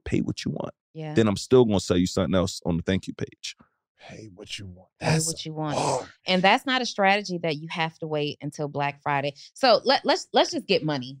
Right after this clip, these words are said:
Speaker 2: today in this episode. So
Speaker 1: Yeah.
Speaker 2: we got the pay as you want strategy.
Speaker 1: Pay what you want.
Speaker 2: There's
Speaker 1: Early
Speaker 2: a lot
Speaker 1: Black
Speaker 2: of people
Speaker 1: Friday sale.
Speaker 2: who, I think we've talked about, like, the challenge strategy
Speaker 3: I'm
Speaker 2: and,
Speaker 3: sorry,
Speaker 2: and
Speaker 3: real quick. What is the, um, what's the, wh-, how do people set that up,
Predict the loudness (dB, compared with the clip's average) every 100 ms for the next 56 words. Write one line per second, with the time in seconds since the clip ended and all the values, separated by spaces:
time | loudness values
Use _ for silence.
0 | _ -2 0 0 -4 -4 -6 -6 -8 -6
1 | -6 2 4 4 2 -4 -6 -2 0 0
2 | -6 -4 -4 -4 -4 -6 -6 -12 -10 -2
3 | 2 2 0 0 0 0 6 8 8 8
4 | 8 6 4 4 4 4 4 2 2 2
5 | -2 -2 -2 -2 -2 -4 -8 -2 -2 0
6 | 0 0 2 0 0 -4 -10 0 0 2
7 | -2 -6 0 2 4 0 -4 -4 -2 0
8 | 2 2 2 0 0 0 0 0 -2 0
9 | 0 0 -2 0 -2 2 2 2 0 -4
10 | -6 -6 -6 -8 -6 0 2 2 -2 -4
11 | -4 -4 -4 -2 -4